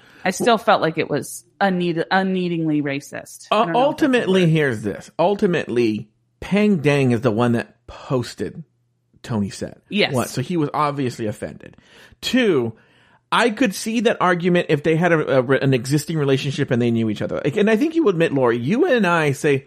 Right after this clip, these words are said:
Speaker 2: horrid, horrid, horrid things to each other. And I only
Speaker 1: Yes.
Speaker 2: mean, like, eighty percent of it. Okay?
Speaker 1: Yeah.
Speaker 2: Um,
Speaker 1: I actually, I pare down. I try and save the nice stuff for you.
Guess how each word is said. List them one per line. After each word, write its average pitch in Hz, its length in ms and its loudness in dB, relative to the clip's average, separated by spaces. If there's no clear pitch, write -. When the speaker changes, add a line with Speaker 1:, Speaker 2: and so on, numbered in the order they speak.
Speaker 2:
horrid, 233 920 -2
horrid, 170 640 0
horrid 208 680 0
things 151 320 0
to 113 100 0
each 104 160 -2
other. 65 320 -4
And 175 160 0
I 233 120 0
only 277 240 0
Speaker 1:
Yes. 180 120 2
Speaker 2:
mean, 190 300 2
like, 135 340 -2
eighty 147 300 0
percent 127 380 -2
of 73 80 -8
it. 50 200 -16
Okay? 123 440 0
Speaker 1:
Yeah. 196 220 0
Speaker 2:
Um, 175 460 2
Speaker 1:
I 311 220 2
actually, 240 500 -4
I 254 200 0
pare 220 340 -4
down. 170 440 -4
I 196 180 2
try 196 260 0
and 180 140 -2
save 175 300 -4
the 160 80 -2
nice 151 260 -2
stuff - 280 -6
for - 140 -10
you. - 320 -10